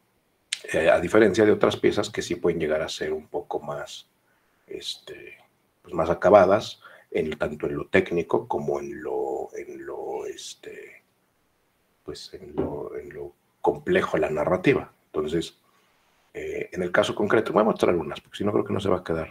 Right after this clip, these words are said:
no va a quedar claro el ejemplo. Espérenme, miren, aquí tengo unas.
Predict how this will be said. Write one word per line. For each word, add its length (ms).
no 140
va 60
a 40
quedar 320
claro 420
el 60
ejemplo. 580
Espérenme, 420
miren, 240
aquí 180
tengo 260
unas. 480